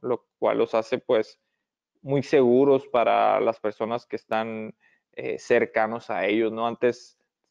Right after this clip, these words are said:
cuando se encendía un radar, pues, bueno, de magnetron, obviamente, eh, pues, no, no hay que estar a la redonda porque emiten mucha potencia y es dañino para la salud. Ahora, ahora la historia es un poquito diferente con los radares de estado sólidos, pues, esto no es un,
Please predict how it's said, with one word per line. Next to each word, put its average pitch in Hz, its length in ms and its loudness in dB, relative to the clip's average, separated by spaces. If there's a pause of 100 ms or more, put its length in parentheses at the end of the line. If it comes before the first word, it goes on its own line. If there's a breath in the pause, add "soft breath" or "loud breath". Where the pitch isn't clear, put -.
(220)
cuando 110 240 0
se 110 140 -2
encendía 113 500 0
un 127 80 0
radar, 123 380 2
pues, - 280 -14
bueno, 127 300 -6 (160)
de 117 320 2
magnetron, 113 640 -2
obviamente, 127 520 -2 (280 loud breath)
eh, 113 600 4
pues, - 160 -4
no, 120 340 -4
no 120 100 -4
hay 117 100 0
que - 80 -6
estar 127 200 0
a 127 60 4
la 123 100 4
redonda 120 440 2
porque 85 600 -6 (200)
emiten 120 400 -4
mucha 127 220 -4
potencia 120 480 0
y 120 40 2
es 123 200 -8
dañino 123 340 -2
para 117 160 0
la 110 40 2
salud. 143 320 4
Ahora, 143 400 6
ahora 127 440 2
la 139 80 -2
historia 127 280 0
es 127 100 -6
un 131 120 -12
poquito 131 340 -8
diferente 120 480 -4
con 120 100 -10
los 113 140 -2
radares 110 300 2
de 113 80 -6
estado 117 220 0
sólidos, 127 480 -2
pues, - 180 -16
esto 113 260 -16
no 107 100 -10
es 107 140 -10
un, 110 200 -18